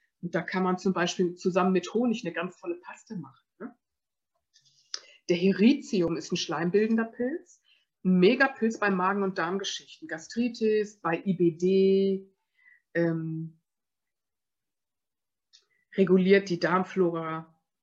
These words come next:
Maitake ist auch ein Krebs-, krebshemmender Pilz, insbesondere bei Mamatumoren und ein leberschützender Pilz, ganz wichtig für Patienten, die, ähm,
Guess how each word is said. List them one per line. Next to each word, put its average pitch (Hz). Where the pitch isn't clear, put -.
Maitake 226
ist 175
auch 196
ein 196
Krebs-, -
krebshemmender 240
Pilz, 226
insbesondere 196
bei 156
Mamatumoren 285
und 254
ein 190
leberschützender 185
Pilz, 160
ganz 214
wichtig 220
für 196
Patienten, 190
die, 175
ähm, 160